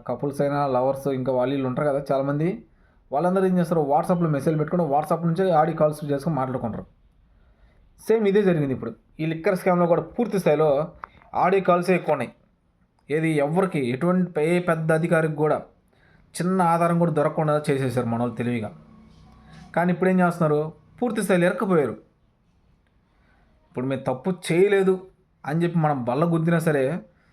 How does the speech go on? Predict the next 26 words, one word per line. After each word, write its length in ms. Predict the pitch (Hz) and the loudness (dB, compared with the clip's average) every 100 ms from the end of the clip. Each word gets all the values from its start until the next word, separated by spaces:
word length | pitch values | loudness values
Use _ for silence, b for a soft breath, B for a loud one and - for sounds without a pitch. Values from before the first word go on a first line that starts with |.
| b b 185 | b b -6
ఈ 60 | |
సిట్ 280 | 180 226 - | -2 -2 0
అధికారులు 320 | 214 196 180 | 2 2 4
ఏమంటారంటే, 680 | 170 156 151 151 151 151 180 _ _ _ _ | 4 2 2 2 0 0 -6 _ _ _ _
"మీరు 180 | 131 160 | -6 -4
తప్పు 460 | 160 143 - 202 - 160 | -2 -4 -2 -6 -2 0
చేశారు, 640 | 165 156 139 135 147 - _ _ _ _ _ _ _ | 0 2 2 0 0 -4 _ _ _ _ _ _ _
హండ్రెడ్ 420 | - 170 180 175 | -4 0 0 0
పర్సెంట్ 260 | 170 196 180 | 0 0 2
మీకు 220 | 160 156 | 0 0
ఈ 260 | 156 143 - | -2 -2 -4
లిక్కర్ 340 | 135 139 170 | -6 -4 -4
స్కామ్కి 320 | - 156 147 185 | -2 -4 -2 0
మీకు 240 | 156 160 | -2 -2
సంబంధం 400 | 147 131 139 131 | -4 -2 -2 -2
ఉంది, 340 | 117 131 117 - _ _ _ b b b b 151 | -2 -2 -4 -8 _ _ _ b b b b -6
మీరు 160 | 165 | -2
ఒకవేళ 180 | 156 175 | 0 0
తప్పు 300 | 180 156 170 | 0 -2 -2
చేయలేదంటే 720 | 180 175 170 151 139 - - _ _ - | -2 0 2 0 -2 -4 -8 _ _ -10
మా 120 | 123 | -6
దగ్గర 240 | 131 127 143 | -4 -4 -4
పక్కా 400 | 135 123 - 131 | -4 -6 -4 -2
ఆధారాలు 280 | 127 120 | -2 -2
ఉండి 180 | 110 107 107 _ _ _ _ _ _ - | -4 -6 -10 _ _ _ _ _ _ -8
ఇదిగో 220 | 139 | -6